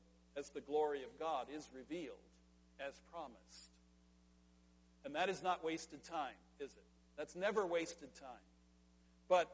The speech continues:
it is a lot of work. It's hard work to wait. Uh, the hardest work that you will do this week is, is not to get ready for a holiday. It's to prepare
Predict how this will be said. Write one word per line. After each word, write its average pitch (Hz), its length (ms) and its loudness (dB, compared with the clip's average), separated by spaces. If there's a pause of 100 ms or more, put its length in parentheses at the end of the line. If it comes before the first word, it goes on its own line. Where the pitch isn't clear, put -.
(1040)
it 185 140 0
is 277 140 -4
a 220 40 0
lot 175 200 4
of 151 100 -4
work. 156 260 2 (640)
It's - 200 -18
hard 240 220 4
work 185 300 4
to 143 60 -10
wait. 135 280 0 (1000)
Uh, 180 60 6 (220)
the 180 100 8
hardest 214 380 6
work 196 240 6
that 180 100 0
you 190 100 2
will 170 100 4
do 170 300 6
this 165 300 -2
week 165 280 -2 (320)
is, 151 260 -2
is 156 180 -2
not 190 180 4
to 180 60 -8
get 175 180 0
ready 170 220 6
for 160 180 -2
a 135 60 4
holiday. 143 560 4
It's 131 160 -8
to 156 120 -12
prepare 156 560 -2